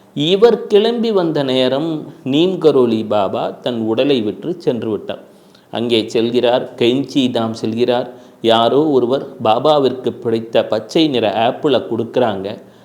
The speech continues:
அங்க வானர வடிவுல வந்த ரெண்டு மூணு குரங்குக அதை கடிச்சிடுது. உடனே ஒரு எண்ணம், இதையே ஒரு சின்னமாக வைத்து ஒரு நிறுவனத்தை துவங்கினான். நமக்கு இப்ப கையில ஆப்பிள் ஃபோன்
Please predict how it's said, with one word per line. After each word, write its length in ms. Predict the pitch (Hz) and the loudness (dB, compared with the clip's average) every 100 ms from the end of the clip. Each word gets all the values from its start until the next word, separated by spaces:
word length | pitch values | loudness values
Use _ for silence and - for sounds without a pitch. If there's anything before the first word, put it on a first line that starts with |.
| - | -8
அங்க 320 | 123 143 139 | -4 -2 0
வானர 540 | 127 123 147 185 226 180 | 0 0 -2 -2 0 2
வடிவுல 460 | 131 135 151 143 | 2 2 2 2
வந்த 520 | 127 120 117 117 107 113 | 2 -2 0 0 0 -2
ரெண்டு 240 | 123 120 | -2 -2
மூணு 240 | 117 113 107 | -2 -4 0
குரங்குக 540 | 127 147 143 120 147 | 0 0 0 0 0
அதை 180 | 120 117 | 0 -2
கடிச்சிடுது. 720 | 107 123 147 - 135 101 - - - _ _ - | -2 -2 -2 -2 -2 -2 -6 -14 -20 _ _ -8
உடனே 400 | 101 110 113 147 | -2 0 0 0
ஒரு 240 | 135 104 | 0 -2
எண்ணம், 340 | 101 107 120 120 - - | -4 -4 -6 -8 -18 -10
இதையே 340 | 110 104 120 165 | -6 -2 0 2
ஒரு 220 | 151 117 | 0 -2
சின்னமாக 640 | - 113 131 139 131 127 | -4 -4 -2 -2 -2 0
வைத்து 320 | 120 110 - | -2 -4 -4
ஒரு 140 | 131 113 | -2 -2
நிறுவனத்தை 640 | 104 120 139 143 139 120 | -4 -4 -4 -6 -6 -6
துவங்கினான். 520 | 127 120 120 123 123 127 - - - _ - | -4 -6 -6 -6 -8 -10 -20 -20 -20 _ -6
நமக்கு 400 | 107 110 110 160 | -4 -4 -4 -4
இப்ப 200 | 151 107 | 0 -2
கையில 520 | 107 104 117 131 - | 0 0 0 -2 0
ஆப்பிள் 460 | 117 135 - 135 | 0 0 -2 -4
ஃபோன் 520 | 110 - 101 98 117 | -4 -8 -10 -8 -8